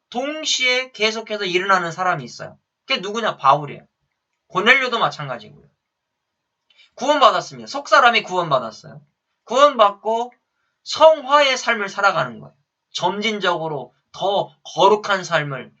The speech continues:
하나님 앞에서 살아가게 되는 겁니다. 그렇다면 저와 여러분들의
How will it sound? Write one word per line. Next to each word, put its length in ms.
하나님 400
앞에서 560
살아가게 720
되는 280
겁니다. 280
그렇다면 640
저와 320
여러분들의 840